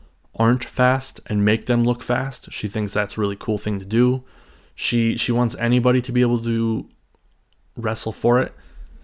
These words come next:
and I agree, because not too many high-speed wrestlers in Stardom right now. I mean, who do you have? Mayu, uh, maybe Saki. Uh, Starlight Kid technically counts, but she's really not that quick.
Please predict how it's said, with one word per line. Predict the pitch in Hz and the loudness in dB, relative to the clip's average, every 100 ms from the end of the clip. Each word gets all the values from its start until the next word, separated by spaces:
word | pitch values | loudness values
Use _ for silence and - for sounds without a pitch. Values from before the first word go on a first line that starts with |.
| - | -6
and | 104 | -2
I | 110 | -2
agree, | 110 104 139 147 151 _ _ | -2 0 0 0 -6 _ _
because | 113 104 107 104 101 - - - - _ - | -8 -2 0 0 0 -4 -8 -10 -16 _ -14
not | 107 104 131 - | -10 -4 -4 -6
too | - 143 | -4 -2
many | 139 | -2
high-speed | 120 127 123 123 117 | -2 -2 -2 -2 -2
wrestlers | 113 - 110 104 | -2 -2 -4 -4
in | 101 | -6
Stardom | 101 101 101 | -4 -4 -4
right | - | -8
now. | 98 - - _ _ _ _ - | -10 -12 -16 _ _ _ _ -8
I | 107 | -2
mean, | 104 | -2
who | 104 117 | 0 -2
do | |
you | 110 | -2
have? | 104 - - | -4 -8 -6
Mayu, | 98 104 113 120 120 - - - - - - - | -2 0 2 2 0 -6 -18 -20 -20 -20 -20 -12
uh, | - 107 - 101 | -8 -6 -6 -4
maybe | 107 107 107 120 131 135 135 143 | -2 2 4 4 4 2 0 -2
Saki. | - 131 127 139 143 - - - - - - - | 0 0 0 -4 -6 -8 -18 -20 -20 -20 -20 -12
Uh, | - 107 107 | -6 -6 -4
Starlight | - 123 117 | 0 2 2
Kid | - 123 | 0 -4
technically | - 120 123 117 123 120 | -2 -4 -4 -2 0 0
counts, | 117 117 117 117 | -2 -2 -2 -2
but | - 101 | -6 -6
she's | 123 113 | -6 -4
really | 135 147 | 0 2
not | 120 110 107 | 2 2 0
that | 110 104 | -4 -6
quick. | - 73 - | -10 -12 -12